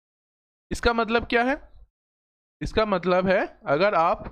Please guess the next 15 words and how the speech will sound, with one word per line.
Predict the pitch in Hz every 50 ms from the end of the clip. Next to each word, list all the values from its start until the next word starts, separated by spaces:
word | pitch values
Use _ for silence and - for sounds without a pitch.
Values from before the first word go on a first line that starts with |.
| - - _ _ _ _ _ _ _ _ _ _ _ _ _ _ _ -
एक, | 160 175 190 - -
आ, | 160 151 147 147 143 143 143 143 147 147 147 - - - - _ _ _ _ _ _ _ _ _ _ -
sine | 190 156 160 175 190 196
का | - 240 277 349 415 - -
ग्राफ | 185 - _ _ _ _ _ - 156 160 170 165 147
ड्रॉ | - 139 117 107
करें, | - 117 110 135 135 - - - - - _ _ _ _ _ -
ठीक | 220 247 294
है, | 294 - -
ये | 156 156 156 170
हो | 180 170 165
गया | 165 190 196 190
आपका | 180 180 185 - 196
एक्स | 180 175 - -
एक्सिस | 208 196 - - 254 269 -